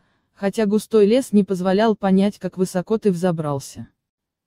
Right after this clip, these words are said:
В какой-то момент лес заканчивается, и перед вами вырастал словно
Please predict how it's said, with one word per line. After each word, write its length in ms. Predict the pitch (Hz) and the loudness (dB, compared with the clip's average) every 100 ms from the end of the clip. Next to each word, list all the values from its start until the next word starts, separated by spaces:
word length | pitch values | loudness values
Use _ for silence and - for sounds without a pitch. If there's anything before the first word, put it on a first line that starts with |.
| _ | _
В 100 | - | -2
какой-то 440 | 220 269 311 285 | 0 2 2 4
момент 420 | 247 240 226 220 | 4 6 4 4
лес 200 | 196 196 | 4 2
заканчивается, 960 | 170 190 - 226 214 - 151 147 - 143 | 2 -2 0 0 0 -2 -2 -4 -4 -10
и 160 | 143 | -8
перед 260 | 165 180 175 | 0 0 2
вами 240 | 220 226 | 2 4
вырастал 500 | 196 196 190 - 190 | 2 0 0 2 2
словно 440 | 185 196 233 233 | 0 0 2 4